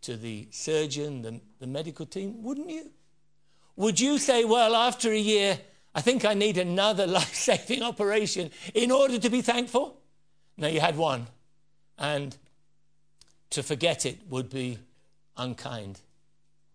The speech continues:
My friends, if you're a Christian,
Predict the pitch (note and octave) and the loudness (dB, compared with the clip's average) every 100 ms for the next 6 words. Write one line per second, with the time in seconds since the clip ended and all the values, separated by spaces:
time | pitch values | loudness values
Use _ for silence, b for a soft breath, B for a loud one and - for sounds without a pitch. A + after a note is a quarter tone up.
0 | _ _ _ _ _ _ _ _ _ _ | _ _ _ _ _ _ _ _ _ _
1 | _ _ _ - D3 C3 D#3 F3 D#3 C3 | _ _ _ -10 -6 -2 0 2 0 -2
2 | B2 E3 F3+ F3 - F3+ - B2 G2 | -2 0 0 -2 -4 -6 -4 -6 -8